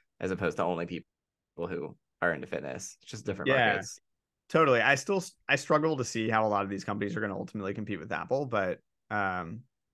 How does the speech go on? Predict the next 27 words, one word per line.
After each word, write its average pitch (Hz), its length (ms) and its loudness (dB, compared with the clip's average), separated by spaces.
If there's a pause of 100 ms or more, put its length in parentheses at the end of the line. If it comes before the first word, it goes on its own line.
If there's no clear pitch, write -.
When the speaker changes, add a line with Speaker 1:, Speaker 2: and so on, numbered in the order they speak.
(380)
Speaker 1:
Hmm. 160 120 -4 (480)
Speaker 2:
they've 127 160 6
done 139 200 4
Speaker 1:
What, 156 100 8 (120)
Speaker 2:
okay 151 40 10
Speaker 1:
uh, 143 220 10
Speaker 2:
so 120 100 4
Speaker 1:
what 135 140 2
Speaker 2:
far. 143 40 2
Speaker 1:
about, 147 440 6
what 147 120 6
about 175 400 6
everything 151 380 2
we 147 80 0
just 143 140 -2
talked 143 240 2
about 131 220 4
earlier 123 340 6
in 110 100 4
the 104 60 0
episode 110 340 0
about 98 200 2
how 104 100 2
Spotify 95 600 2
outcompeted 98 640 0
Apple 80 560 2 (300)
and, 82 640 2